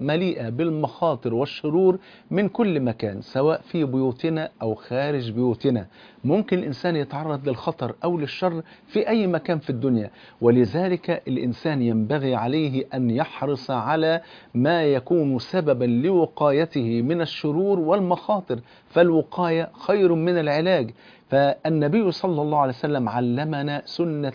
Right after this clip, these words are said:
يسيرة بسيطة، وهو الذي ما ترك خيراً إلا ودلنا عليه، وما ترك شرا إلا وحذرنا منه. ما هو ربنا وصفه بكده، صلى الله عليه وسلم،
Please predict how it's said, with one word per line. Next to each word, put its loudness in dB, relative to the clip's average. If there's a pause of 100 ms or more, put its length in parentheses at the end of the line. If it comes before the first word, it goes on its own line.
يسيرة -2
بسيطة، -2 (380)
وهو 4
الذي 2
ما -2
ترك -4
خيراً -2 (420)
إلا 4
ودلنا 2
عليه، -8 (420)
وما 0
ترك -2
شرا -2
إلا 0
وحذرنا 0
منه. -2 (240)
ما 2
هو 2
ربنا 2
وصفه 0
بكده، -2 (420)
صلى 0
الله 4
عليه 6
وسلم، 0